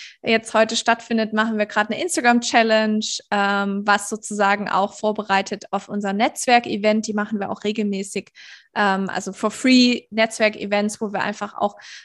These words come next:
äh, ja, eine Plattform darbieten. Ähm, und ich denke, das Wichtige ist bei einer Community, dass natürlich, also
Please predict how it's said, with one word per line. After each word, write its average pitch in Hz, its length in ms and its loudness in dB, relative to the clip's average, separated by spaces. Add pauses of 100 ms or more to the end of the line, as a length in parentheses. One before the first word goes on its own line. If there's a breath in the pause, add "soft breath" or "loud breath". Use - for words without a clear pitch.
(100)
äh, 196 420 4
ja, 208 160 4
eine 208 160 0
Plattform 208 500 -2
darbieten. 214 880 0
Ähm, 196 580 -4 (120)
und 202 500 -2 (520 soft breath)
ich - 180 -4
denke, 226 640 4 (760)
das 214 240 -6
Wichtige 254 380 2
ist 185 300 0
bei 220 80 4
einer 214 160 2
Community, 240 880 0
dass 208 360 0 (100)
natürlich, 226 580 -4
also 208 180 0